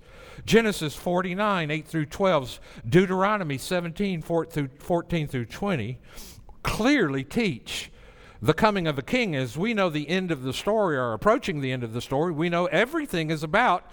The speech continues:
the kingdom of God and King Jesus. So it wasn't that it was inappropriate to have a king. Well, what was wrong with Israel's request?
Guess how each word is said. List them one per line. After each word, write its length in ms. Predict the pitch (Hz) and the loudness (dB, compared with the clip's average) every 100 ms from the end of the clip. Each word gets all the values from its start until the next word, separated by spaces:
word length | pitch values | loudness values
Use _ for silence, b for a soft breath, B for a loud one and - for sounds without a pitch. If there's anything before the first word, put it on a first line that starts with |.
| B B | B B
the 120 | 127 147 | 2 4
kingdom 400 | 208 190 175 165 | 4 0 0 0
of 120 | 131 | 0
God 300 | 120 123 147 | 2 4 2
and 160 | 190 | -2
King 240 | - 151 165 | -4 -4 -2
Jesus. 720 | 190 262 220 - - - - - - B B B B B B B B | 0 0 0 -6 -16 -16 -18 -20 -20 B B B B B B B B
So 200 | - 190 | 4 4
it 100 | 180 | 6
wasn't 460 | 175 285 - 202 - | 4 4 4 -4 0
that 240 | 165 147 - | 0 0 0
it 80 | 170 | 0
was 180 | 143 180 | 0 0
inappropriate 760 | 165 - 208 285 - 147 113 | -2 2 4 4 0 -6 -2
to 100 | 156 | 0
have 260 | 147 254 226 | 2 0 0
a 60 | |
king. 380 | - 135 135 180 B B - | -2 0 -2 -4 B B 6
Well, 200 | 214 175 | 6 6
what 360 | 135 151 - | 4 4 4
was 240 | 175 226 135 | -2 -2 0
wrong 380 | 143 151 180 | 2 2 0
with 180 | 190 208 | -2 -2
Israel's 640 | 156 160 180 180 190 190 190 | 0 0 2 2 2 0 -2
request? 840 | 208 202 269 240 113 - - | -4 0 2 2 0 -6 -12